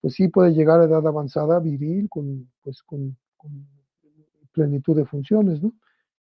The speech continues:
Eh, que es de lo que se trata en las prácticas taoístas, ¿no?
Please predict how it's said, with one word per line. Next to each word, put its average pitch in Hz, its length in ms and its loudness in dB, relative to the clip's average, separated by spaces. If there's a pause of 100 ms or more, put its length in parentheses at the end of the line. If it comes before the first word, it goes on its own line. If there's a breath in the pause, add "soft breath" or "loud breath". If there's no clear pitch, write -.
(300)
Eh, 147 400 -2
que 156 80 4
es 143 80 2
de 147 80 0
lo 139 100 2
que 135 140 -4
se 139 100 0
trata 143 460 -6 (120)
en 147 120 -4
las 139 140 -4
prácticas 143 460 -4
taoístas, 165 460 -4
¿no? 170 80 -8